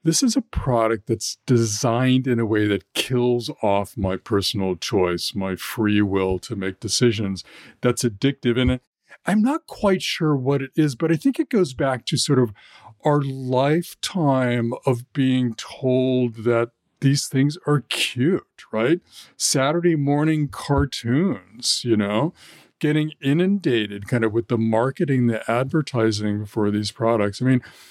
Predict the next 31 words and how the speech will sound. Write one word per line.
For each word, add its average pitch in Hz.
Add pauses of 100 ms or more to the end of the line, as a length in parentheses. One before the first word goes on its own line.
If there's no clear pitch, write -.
(160)
it's 180
really 277
hard 190
to 151
imagine, 135
you 113
know, 120
a 123
march 127
through 127
Brooklyn 120
or 104
New 107
York 131
protesting 139
Oreo 120
cookies, 143
right? 147
It 156
sort 202
of 196
seems, 170 (520)
it 180
seems 190
laughable. 156
And 160
yet, 143 (320)
you 139
know, 123 (240)
that's 143 (100)
emblematic 131